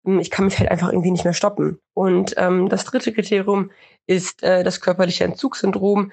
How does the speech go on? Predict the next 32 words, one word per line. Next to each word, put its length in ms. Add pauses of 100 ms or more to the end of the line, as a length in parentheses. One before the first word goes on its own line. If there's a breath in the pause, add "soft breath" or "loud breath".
wenn 400
halt 240
die 80
Substanz 520
weggelassen 520
wird. 260
Und, 440
ähm, 260
das 300
fällt 260
super 340
unterschiedlich 800
aus 380 (500 loud breath)
bei 120
Menschen 460
mit 120
Substanzgebrauchsstörung, 1500 (180 loud breath)
weil 260
einfach 300
jeder 260
Körper 300
natürlich 360
unterschiedlich 680
ist, 300
ähm, 280
und 160
es 120
kommt 200
natürlich 380
auch 60
auf 220
die 220